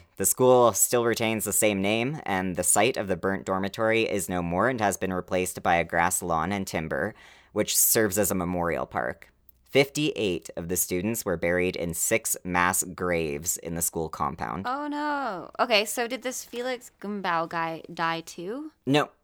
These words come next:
Speaker 1: I don't think
Speaker 2: Oh,
Speaker 1: so.
Speaker 2: so he
Speaker 1: I'm
Speaker 2: set
Speaker 1: pretty sure
Speaker 2: other
Speaker 1: those two were
Speaker 2: people on
Speaker 1: charged.
Speaker 2: fire.
Speaker 1: Yeah, they were both charged. Um,
Speaker 2: <clears throat>
Speaker 1: I think they both got, like, several years or life or something.
Speaker 2: Well, that's a lot of murder, so yeah.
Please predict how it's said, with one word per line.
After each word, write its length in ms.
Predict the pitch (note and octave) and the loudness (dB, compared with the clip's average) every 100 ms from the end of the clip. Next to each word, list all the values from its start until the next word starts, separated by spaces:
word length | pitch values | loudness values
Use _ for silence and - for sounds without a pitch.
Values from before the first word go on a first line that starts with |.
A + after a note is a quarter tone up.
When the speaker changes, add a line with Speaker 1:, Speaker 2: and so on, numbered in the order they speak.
| - | -4
Speaker 1:
I 60 | |
don't 160 | A#2 A#2+ | -4 -2
think 140 | A#2 | 0
Speaker 2:
Oh, 60 | A2+ | 2
Speaker 1:
so. 120 | A2 | 4
Speaker 2:
so 40 | F#2 | 4
he 60 | |
Speaker 1:
I'm 80 | - | 2
Speaker 2:
set 180 | G3 G#3 | 2 2
Speaker 1:
pretty 120 | D#3 | 4
sure 120 | D3+ | 6
Speaker 2:
other 80 | F#3+ | 6
Speaker 1:
those 220 | F#3+ A#2+ | 6 4
two 100 | G3+ | 2
were 60 | A#2+ | 2
Speaker 2:
people 60 | - | 4
on 40 | |
Speaker 1:
charged. 380 | - F2+ - - | 4 4 2 0
Speaker 2:
fire. 160 | D3 F3+ | -4 -4
Speaker 1:
Yeah, 180 | A2+ A#2 | 4 4
they 120 | G#2+ | 6
were 80 | A2 | 4
both 260 | G#2+ G#2+ - | 4 0 0
charged. 500 | - E2 E2 - - _ _ - | -2 -2 -2 -6 -10 _ _ -2
Um, 500 | E2 D#2 D2 D2+ G2+ C4+ _ | 0 0 -4 -10 -12 -16 _
Speaker 2:
<clears throat> 160 | _ - | _ -14
Speaker 1:
I 40 | C4 A3+ | -12 -10
think 240 | F#3+ - F#2 | -4 -4 -2
they 180 | F#2 E2 | -2 -2
both 320 | E2 D#2+ D#2+ | -4 -6 -4
got, 260 | F2 D#2+ | -2 -2
like, 560 | D2 D#2+ D2 - - _ _ _ | -2 -4 -6 -10 -20 _ _ _
several 380 | - - E2 E2 | -8 -6 -4 -4
years 260 | E2+ D2+ D#2+ | -4 -4 -4
or 140 | D#2+ | -6
life 260 | D#2 E2+ - | -4 -4 -4
or 60 | |
something. 420 | G2 A#2 A2+ C3+ C#3 _ - | -8 -10 -10 -12 -12 _ -18
Speaker 2:
Well, 100 | G3+ | -12
that's 160 | F#3+ G3 | -12 -8
a 40 | |
lot 180 | G3 F#3+ | -6 -4
of 60 | F3+ | -4
murder, 360 | E3+ F3 D3 | -4 -6 -6
so 180 | D#3+ - | -10 -14
yeah. 320 | D#3 E3+ E3 | -12 -10 -12